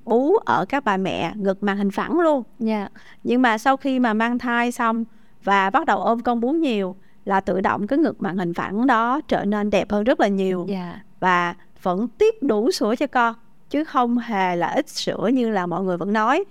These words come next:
Speaker 2: Ừ.
Speaker 1: Và có những bà mẹ mặt ngực màn hình phẳng hút sữa được cả lít một ngày.
Speaker 2: Wow.
Speaker 1: Nên mình đừng nghĩ là ngực mình nhỏ thì mình sẽ không đủ sữa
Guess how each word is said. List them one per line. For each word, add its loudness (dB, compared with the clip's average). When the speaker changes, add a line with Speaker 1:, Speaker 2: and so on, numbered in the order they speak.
Speaker 2:
Ừ. -4
Speaker 1:
Và 4
có 2
những 2
bà 0
mẹ -2
mặt -2
ngực 2
màn 0
hình 0
phẳng 0
hút -2
sữa 2
được -2
cả 0
lít 2
một -2
ngày. -6
Speaker 2:
Wow. -20
Speaker 1:
Nên 2
mình 2
đừng 2
nghĩ -2
là 0
ngực -2
mình -2
nhỏ -2
thì 0
mình 0
sẽ -2
không 0
đủ -2
sữa 0